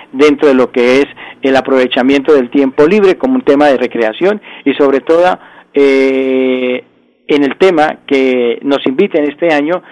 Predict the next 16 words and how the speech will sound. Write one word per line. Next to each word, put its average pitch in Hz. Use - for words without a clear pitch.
la 131
ceiba 151
barrigona, 135
que 139
es 127
uno 139
de 170
nuestros 135
árboles 139
más 127
importantes 131
en 143
el 127
departamento 120
de 117
Santander. 110